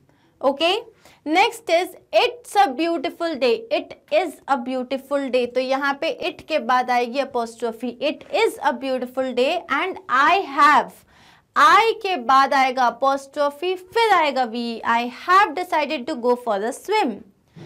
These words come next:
Has anyone seen Francis cat, फ्रांसिस की कैट। अब यहाँ पे फ्रांसिस उसका नाम है,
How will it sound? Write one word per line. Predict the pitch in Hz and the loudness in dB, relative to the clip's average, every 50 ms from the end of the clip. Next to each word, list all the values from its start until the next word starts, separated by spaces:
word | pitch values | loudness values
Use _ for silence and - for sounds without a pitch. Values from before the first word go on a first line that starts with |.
| - - - - _ - - 381 | -20 -20 -20 -20 _ -6 0 2
Has | 415 453 508 480 494 - - 320 359 | 4 4 4 2 0 -4 -6 -4 -4
anyone | 370 403 403 359 415 427 415 415 - - | -4 -4 -2 -2 -2 -2 -2 -4 -6 -6
seen | 349 330 320 320 339 359 359 - - _ _ _ - - - | -4 -4 -2 -4 -4 -6 -8 -12 -20 _ _ _ -20 -18 -10
Francis | - - 320 311 320 349 392 403 - - 427 453 480 453 - - - - | -4 0 2 2 2 2 0 -2 -4 -2 -2 -2 -2 -2 -4 -8 -2 0
cat, | 339 294 240 220 226 - - - | 2 2 2 0 -2 -8 -12 -6
फ्रांसिस | 320 330 302 302 330 381 381 381 - - 440 466 440 - - _ _ - | -2 2 2 2 2 0 -4 -6 -2 -2 0 -2 -2 -6 -14 _ _ 0
की | 381 403 427 415 415 | 2 4 4 4 2
कैट। | 403 302 247 214 214 - - _ - | 0 0 0 0 -2 -4 -8 _ 0
अब | - - 359 320 | 0 0 0 0
यहाँ | 330 349 349 302 359 381 392 392 - | -2 -2 -2 0 0 0 0 0 0
पे | 240 240 269 330 - _ _ - - - _ _ _ - | 0 0 -2 -4 -8 _ _ -20 -20 -20 _ _ _ -8
फ्रांसिस | - 330 320 311 339 381 403 - - 480 480 453 - | -2 0 2 2 2 0 -2 -2 0 -2 -2 0 -2
उसका | 403 403 - - 381 370 | -8 -8 -6 -4 -4 -2
नाम | 339 311 285 269 269 285 320 330 | 0 0 2 2 2 2 2 0
है, | 285 262 240 - - | -2 -4 -8 -10 -10